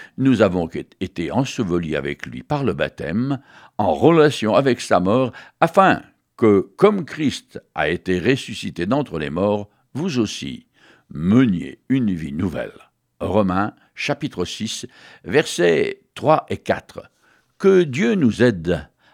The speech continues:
à ne pas donner du crédit à Satan au point de commencer à le croire quand il dit « C'est comme ça que nous sommes ». Vous n'êtes plus comme ça.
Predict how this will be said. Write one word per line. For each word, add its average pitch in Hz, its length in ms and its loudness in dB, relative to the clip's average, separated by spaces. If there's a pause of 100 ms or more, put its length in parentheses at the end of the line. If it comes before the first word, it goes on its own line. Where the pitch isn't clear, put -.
(140)
à 147 100 6
ne 160 160 4
pas 175 280 4
donner 156 600 0
du 120 180 0
crédit 127 540 0
à 101 80 2
Satan 139 520 2 (280)
au 170 100 8
point 180 380 0
de 113 160 4
commencer 135 640 0
à 107 80 4
le 101 140 2
croire 135 420 -4
quand 104 160 -2
il 101 220 2
dit « 120 260 0 (220)
C'est - 240 -2
comme 151 180 6
ça 127 320 -4 (180)
que - 100 -8
nous 92 140 -2
sommes ». 64 360 -8 (520)
Vous 131 500 0
n'êtes 98 540 0 (240)
plus 269 360 0 (240)
comme 123 200 -14
ça. - 220 -14